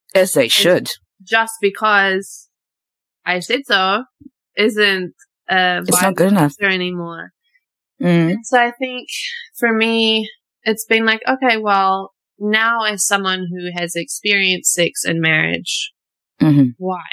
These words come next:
Speaker 2: Why do I
Speaker 1: Mm-hmm.
Speaker 2: believe that that's the healthy way to go about it? And, um,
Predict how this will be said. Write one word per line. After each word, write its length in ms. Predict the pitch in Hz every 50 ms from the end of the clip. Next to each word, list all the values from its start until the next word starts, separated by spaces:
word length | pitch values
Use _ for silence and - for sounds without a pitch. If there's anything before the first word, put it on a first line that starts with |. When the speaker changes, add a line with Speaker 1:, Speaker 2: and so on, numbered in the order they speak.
| - - - _ _ _ _ _
Speaker 2:
Why 320 | - 214 226 233 240 247 254
do 100 | 254 247 226
I 60 | 214
Speaker 1:
Mm-hmm. 140 | 175 175 190 202
Speaker 2:
believe 300 | 233 233 185 185 185 190 185
that 140 | 185 180 -
that's 280 | 175 170 170 - - -
the 100 | - 180
healthy 360 | 175 175 170 175 _ - 202 202
way 200 | 175 160 165 170
to 100 | 170 165
go 180 | 165 160 165 165
about 380 | 160 160 156 156 156 156 160
it? 200 | 156 82 80 - - _
And, 360 | - 185 175 170 175 180 180 - _ _ _ _ _ _ _ _ _
um, 500 | 196 185 180 170 165 165 - 185 - 180